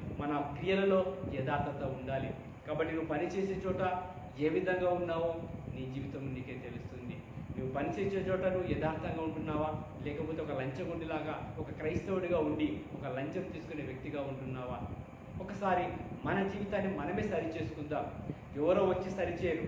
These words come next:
వాక్యం నీ జీవితాన్ని సరిచేస్తుంది. ఎప్పుడైతే నువ్వు వాక్యం చదువుతామో ఆ వాక్యము మనల్ని చదివి మనల్ని సరిచేస్తుంది.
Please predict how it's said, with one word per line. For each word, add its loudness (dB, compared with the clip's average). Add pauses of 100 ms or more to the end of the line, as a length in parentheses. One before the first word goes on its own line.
వాక్యం 2
నీ 2
జీవితాన్ని 0
సరిచేస్తుంది. -4 (320)
ఎప్పుడైతే 2
నువ్వు 0
వాక్యం 0
చదువుతామో 0 (260)
ఆ 0
వాక్యము 0 (120)
మనల్ని 2
చదివి 0 (260)
మనల్ని 0
సరిచేస్తుంది. -4